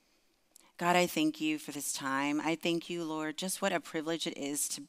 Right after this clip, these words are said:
be together. God, I thank you so much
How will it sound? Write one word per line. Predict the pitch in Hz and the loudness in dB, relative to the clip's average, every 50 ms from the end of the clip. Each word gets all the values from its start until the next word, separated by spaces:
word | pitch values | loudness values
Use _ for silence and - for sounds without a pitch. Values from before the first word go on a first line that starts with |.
| _ | _
be | - 165 160 165 165 165 165 | -2 0 0 2 0 0 -2
together. | 160 - - 139 - 143 131 131 123 131 131 131 131 131 - _ _ _ _ _ _ _ - - - - - - - - _ _ _ _ - | -2 -4 -6 -4 -2 -4 -4 -4 -4 -6 -8 -8 -10 -10 -14 _ _ _ _ _ _ _ -20 -20 -20 -20 -20 -20 -20 -20 _ _ _ _ 4
God, | 165 160 160 160 160 156 151 170 - - | 6 8 8 8 6 6 2 -2 -4 -2
I | 156 | -2
thank | 156 - - 175 165 165 - | -2 0 0 0 2 2 0
you | 170 165 | -2 -2
so | - - - 147 | -2 -2 -2 0
much | 147 147 147 - - - - | 0 0 0 -2 -4 -6 -8